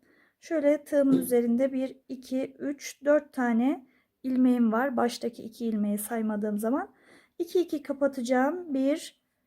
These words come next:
iki, üç tane kapatıyorum. İki olarak, iki, iki olarak.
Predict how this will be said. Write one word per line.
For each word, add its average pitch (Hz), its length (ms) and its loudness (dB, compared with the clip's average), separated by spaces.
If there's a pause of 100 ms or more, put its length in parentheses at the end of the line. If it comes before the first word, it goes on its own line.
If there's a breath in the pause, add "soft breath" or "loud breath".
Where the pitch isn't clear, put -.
(640)
iki, 277 600 -2 (580)
üç 349 220 -4
tane 294 320 0
kapatıyorum. 277 800 -2
İki 254 300 -8
olarak, 202 560 0
iki, - 200 -12
iki 233 240 -6
olarak. 220 460 -2